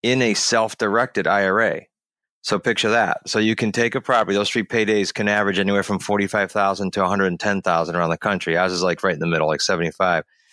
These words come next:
So you put down a ten dollar or a hundred dollar deposit from your self-directed I R A, and then over the next three years, in comes the unlimited profit potential of anywhere from forty-five to a hundred and ten grand.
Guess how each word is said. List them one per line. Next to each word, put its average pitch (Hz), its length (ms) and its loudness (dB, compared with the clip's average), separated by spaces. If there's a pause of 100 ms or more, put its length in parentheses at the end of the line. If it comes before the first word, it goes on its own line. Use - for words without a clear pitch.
(160)
So - 100 -4
you 101 160 2
put 113 220 -4
down 113 300 2
a 101 100 0
ten 120 380 -2
dollar 107 320 2
or 98 180 0
a 92 80 0
hundred 104 200 0
dollar 104 120 2
deposit 104 540 -2
from 98 180 0
your 95 120 2
self-directed 117 680 0
I 117 140 2
R 113 120 2
A, 95 300 0 (500)
and 98 140 0
then 101 140 4
over 185 120 0
the 98 80 2
next 104 240 0
three 104 160 0
years, 107 460 0
in 113 260 2
comes 113 640 0 (460)
the 98 500 0
unlimited 113 720 0 (300)
profit 117 400 -2
potential 92 520 -2
of 95 200 2
anywhere 104 180 0
from 95 160 -4
forty-five 101 520 0
to 92 80 0
a 90 40 0
hundred 98 160 0
and 92 100 0
ten 92 200 0
grand. 95 380 0